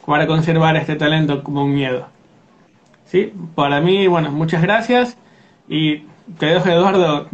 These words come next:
las últimas palabras y que tengas el honor de cerrar el programa.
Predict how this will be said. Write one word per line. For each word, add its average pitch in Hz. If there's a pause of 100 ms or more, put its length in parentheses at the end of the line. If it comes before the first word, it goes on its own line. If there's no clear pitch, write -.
(160)
las -
últimas 175
palabras 202
y 165
que 139 (600)
tengas 165
el 156
honor 151
de 143
cerrar 143
el 135
programa. 135